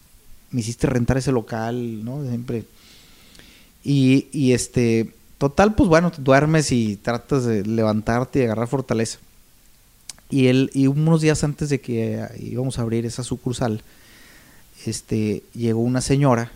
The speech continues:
y me dice, "Oye, ¿qué, qué va a hacer aquí?". Y él dije, "No, pues, es una clínica de diabetes".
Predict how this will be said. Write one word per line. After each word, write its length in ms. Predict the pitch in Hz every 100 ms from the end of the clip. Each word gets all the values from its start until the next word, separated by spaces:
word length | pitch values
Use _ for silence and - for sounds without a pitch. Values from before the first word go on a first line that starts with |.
| -
y 60 | 135
me 100 | 123
dice, 360 | 110 123 120
"Oye, 180 | 143 156
¿qué, 220 | 143 139
qué 160 | 131 139
va 80 | 135
a 20 |
hacer 160 | 135 131
aquí?". 300 | - 220 - - -
Y 80 | 120
él 60 |
dije, 120 | 127 139
"No, 60 |
pues, 140 | 175 -
es 80 | -
una 140 | 143
clínica 400 | - 117 113 -
de 60 | 120
diabetes". 460 | 123 160 - -